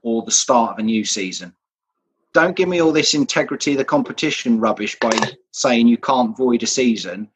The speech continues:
and then say, "Well, we'll, we'll finish the season behind closed doors." That is not the integrity of the competition. You, you have to say you cannot, you cannot finish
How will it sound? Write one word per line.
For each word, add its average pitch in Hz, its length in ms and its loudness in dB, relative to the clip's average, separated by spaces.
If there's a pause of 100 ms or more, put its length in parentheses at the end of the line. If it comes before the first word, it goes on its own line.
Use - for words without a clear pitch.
(300)
and 135 200 0
then 135 240 4
say, 117 340 2
"Well, 120 380 2
we'll, 120 240 -2
we'll 123 140 0
finish 123 300 0
the 123 60 -2
season 113 420 2
behind 113 340 0
closed 110 340 0
doors." 92 440 -6 (260)
That 147 240 4 (220)
is 120 200 -2
not 127 300 4
the 117 80 0
integrity 113 500 -2
of 110 60 0
the 104 60 -8
competition. 98 640 -4 (600)
You, 131 260 0 (120)
you 131 240 0
have - 360 0
to - 80 -10
say 107 600 2 (640)
you 135 240 0
cannot, 123 680 0 (400)
you - 140 -4
cannot 185 440 2
finish - 640 0